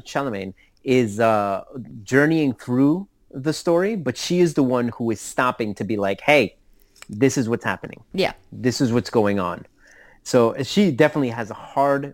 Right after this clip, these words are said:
Speaker 1: hard job in that she has to somehow make sense as to what the fuck is going on.
Speaker 2: Yeah.
Speaker 1: Which, by the way, this movie does an incredible job at explaining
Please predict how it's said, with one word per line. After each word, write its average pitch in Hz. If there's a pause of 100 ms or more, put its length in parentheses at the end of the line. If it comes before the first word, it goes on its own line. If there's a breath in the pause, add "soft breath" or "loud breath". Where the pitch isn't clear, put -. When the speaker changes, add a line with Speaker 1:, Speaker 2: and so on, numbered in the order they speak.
Speaker 1:
hard 180
job 151
in 127
that 117
she 185
has 170
to 156
somehow 127
make 123
sense 104 (100)
as 110
to 123
what 107
the 127
fuck -
is 107
going 98
on. 95 (200 soft breath)
Speaker 2:
Yeah. 175
Speaker 1:
Which, 131 (160 soft breath)
by 190
the 202
way, 127 (260 soft breath)
this 139
movie 180
does 156
an 139
incredible 135
job 123 (500)
at 101 (220)
explaining 131